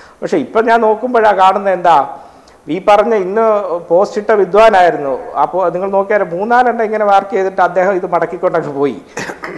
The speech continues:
എനിക്ക് ഞാൻ ഷോ കാണിക്കാനായിരുന്നെങ്കിൽ എനിക്ക് പറയാമായിരുന്നു, ആ ഇരുപത്തഞ്ച് പേ-, ഇരുപത്തൊന്ന് പേര് അവിടെ ഇല്ലെന്ന് നല്ല ധാരണ എനിക്കുണ്ട്. കാരണം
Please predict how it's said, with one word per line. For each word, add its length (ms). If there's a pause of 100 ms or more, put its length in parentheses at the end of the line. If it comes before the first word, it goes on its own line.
(140)
എനിക്ക് 580
ഞാൻ 300
ഷോ 320
കാണിക്കാനായിരുന്നെങ്കിൽ 1080 (220)
എനിക്ക് 260
പറയാമായിരുന്നു, 1040 (540)
ആ 120
ഇരുപത്തഞ്ച് 520
പേ-, 140
ഇരുപത്തൊന്ന് 460
പേര് 200
അവിടെ 200
ഇല്ലെന്ന് 280
നല്ല 280
ധാരണ 320
എനിക്കുണ്ട്. 400
കാരണം 400